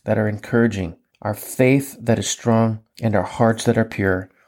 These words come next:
Lord, we ask you to give us the words and the actions to stand up for you. Bless us all, our families, our friends, our coworkers, our teammates, coaches, and always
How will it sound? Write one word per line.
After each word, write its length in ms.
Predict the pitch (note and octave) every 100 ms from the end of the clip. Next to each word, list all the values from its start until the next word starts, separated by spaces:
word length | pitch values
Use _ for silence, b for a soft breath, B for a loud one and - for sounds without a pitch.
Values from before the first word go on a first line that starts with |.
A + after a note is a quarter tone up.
| _
Lord, 440 | G#2+ A2+ B2 B2 -
we 220 | A#2 -
ask 440 | A#2 B2 C#3 C3+ B2+
you 100 | C3+
to 80 | A#2
give 240 | A2+ G#2+
us 180 | A2 -
the 120 | G2+
words 540 | G2+ A2 A2+ G#2+ - -
and 120 | A#2
the 180 | A#2 -
actions 640 | A#2 B2 - G#2 F2+ - -
to 100 | A2+
stand 420 | - - G#2 G#2+
up 120 | G#2
for 160 | - A2
you. 320 | G2 - G#2 _ _ _ -
Bless 300 | A#2 F#3 G#3
us 180 | - -
all, 340 | G#2 A#2 F2+
our 180 | D2 A#2
families, 840 | - A#2+ A#2 A#2+ B2 A#2+ A#2 - -
our 100 | G2+
friends, 500 | - - A#2 A#2 A2+
our 140 | - -
coworkers, 840 | - B2 B2 A#2 A#2 A#2 A#2 A#2 _ b b b -
our 120 | G#2+
teammates, 720 | - C3+ B2+ B2 A#2+ B2 - - _ -
coaches, 720 | B2 A#2 A#2 A2+ G#2+ - - -
and 220 | A2+ A2+ A2+
always 400 | A2+ A#2 A#2